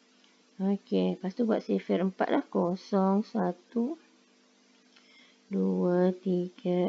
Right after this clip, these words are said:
empat, lima,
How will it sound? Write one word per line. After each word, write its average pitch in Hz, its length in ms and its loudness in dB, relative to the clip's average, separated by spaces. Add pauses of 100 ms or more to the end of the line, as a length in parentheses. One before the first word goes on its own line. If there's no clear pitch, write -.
empat, 170 720 -4 (1400)
lima, 185 640 0